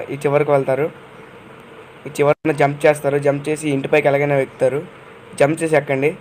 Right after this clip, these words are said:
ఎక్కిన తర్వాత కొంచెం డౌన్కి వెళ్ళండి. డౌన్కి వెళ్ళిన తర్వాత ఇక్కడ కన-, ఖాళీగా కనబడుతుంది కదా, వాటి మధ్యన దూకుతారు.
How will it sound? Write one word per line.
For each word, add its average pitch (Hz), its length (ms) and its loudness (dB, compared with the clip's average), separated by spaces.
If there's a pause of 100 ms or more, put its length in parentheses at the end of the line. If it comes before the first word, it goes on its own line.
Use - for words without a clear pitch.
(420)
ఎక్కిన 160 220 0
తర్వాత 156 280 4
కొంచెం 143 220 -2 (220)
డౌన్కి 156 280 4
వెళ్ళండి. 135 340 2
డౌన్కి 143 260 2
వెళ్ళిన 147 180 0
తర్వాత 143 180 0
ఇక్కడ 139 180 -4
కన-, 135 220 0 (100)
ఖాళీగా 143 360 4
కనబడుతుంది 143 460 0
కదా, 135 160 0 (720)
వాటి 139 220 6
మధ్యన 147 280 0
దూకుతారు. 143 380 2